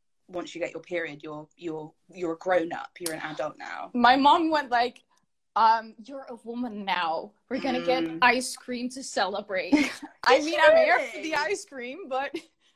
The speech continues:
Speaker 1: Oh,
Speaker 2: yeah.
Speaker 1: that's amazing. No, I didn't get any ice cream for mine.
Speaker 2: I will bring you some ice cream if we meet
Speaker 1: Thank
Speaker 2: in real life.
Speaker 1: you.
Speaker 2: <laughs>
Speaker 1: Yeah, I'm gonna have words with my mum later. Be like, "Why
Speaker 2: Yeah.
Speaker 1: didn't you get me any ice cream when I started my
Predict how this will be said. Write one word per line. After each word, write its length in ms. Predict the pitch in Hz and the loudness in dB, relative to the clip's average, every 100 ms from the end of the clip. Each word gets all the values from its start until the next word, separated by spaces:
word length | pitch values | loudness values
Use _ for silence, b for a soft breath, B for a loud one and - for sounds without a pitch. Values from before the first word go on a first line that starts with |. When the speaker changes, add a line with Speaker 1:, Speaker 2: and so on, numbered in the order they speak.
| _ | _
Speaker 1:
Oh, 80 | 254 | -6
Speaker 2:
yeah. 100 | 254 220 | -4 -4
Speaker 1:
that's 220 | 277 - | -8 -16
amazing. 640 | 202 214 262 285 247 156 | -8 -4 -4 -4 -6 -10
No, 80 | 196 214 | -10 -10
I 60 | |
didn't 180 | 247 196 | -12 -12
get 100 | 180 | -12
any 120 | 175 | -10
ice 220 | 170 180 | -10 -12
cream 180 | - 170 | -14 -16
for 140 | 156 160 | -16 -14
mine. 380 | 165 143 - 190 _ _ B B B B B B B B B _ _ | -14 -14 -20 _ _ _ B B B B B B B B B _ _
Speaker 2:
I 180 | 247 294 | -4 -4
will 240 | 285 294 233 | -4 -10 -10
bring 160 | 277 285 | -10 -10
you 100 | 294 | -12
some 200 | 285 339 | -12 -10
ice 260 | - 466 - | -10 -10 -10
cream 280 | 392 285 240 | -10 -8 -12
if 160 | 254 | -14
we 120 | 285 | -14
meet 200 | 254 277 | -10 -2
Speaker 1:
Thank 140 | 277 285 | 2 4
Speaker 2:
in 40 | |
real 140 | 285 285 | 2 4
life. 280 | - 254 208 | 6 6 6
Speaker 1:
you. 540 | 190 190 180 190 196 | 6 8 6 4 -2
Speaker 2:
<laughs> 40 | - | 2
Speaker 1:
Yeah, 180 | - 240 | 2 4
I'm 80 | |
gonna 240 | 247 359 240 | 6 4 2
have 180 | 480 240 | -6 -4
words 260 | 262 269 | -4 -6
with 100 | 208 | -10
my 140 | 196 196 | -12 -10
mum 180 | 233 202 | -10 -10
later. 260 | 175 170 160 | -14 -16 -16
Be 60 | |
like, 120 | 202 208 | -14 -10
"Why 80 | 294 | -10
Speaker 2:
Yeah. 60 | 247 | -12
Speaker 1:
didn't 120 | 415 | -14
you 80 | 403 | -16
get 120 | 403 | -16
me 60 | 370 | -10
any 140 | 349 | -6
ice 200 | 349 359 | -6 -8
cream 120 | 247 | -14
when 120 | - | -14
I 40 | - | -14
started 260 | - - | -12 -12
my 80 | 311 | -12